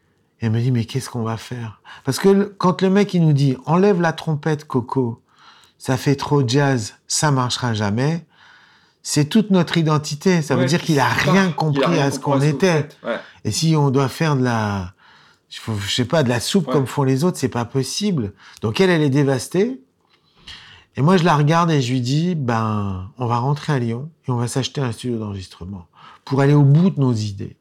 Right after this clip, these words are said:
Speaker 1: Et c'est
Speaker 2: D'accord.
Speaker 1: ce qu'on a fait.
Speaker 2: D'accord.
Speaker 1: Et là, mon associé m'a suivi, ce qui était assez, euh,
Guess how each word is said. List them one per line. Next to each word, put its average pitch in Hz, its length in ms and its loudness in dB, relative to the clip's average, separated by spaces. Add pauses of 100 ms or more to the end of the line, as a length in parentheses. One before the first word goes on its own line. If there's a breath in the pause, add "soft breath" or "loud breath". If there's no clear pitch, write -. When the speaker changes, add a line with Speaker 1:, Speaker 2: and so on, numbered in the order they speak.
Speaker 1:
Et 147 80 -2
c'est 170 140 0
Speaker 2:
D'accord. 147 80 -2
Speaker 1:
ce - 60 -8
qu'on 147 160 -2
a 117 120 -4
fait. - 300 -12 (240 loud breath)
Speaker 2:
D'accord. 113 180 -6
Speaker 1:
Et 123 40 2
là, 160 120 4
mon 170 160 4
associé 160 460 0
m'a 147 140 2
suivi, 160 420 0
ce 196 100 -6
qui - 80 -8
était 131 160 -2
assez, 131 440 0
euh, 110 300 -4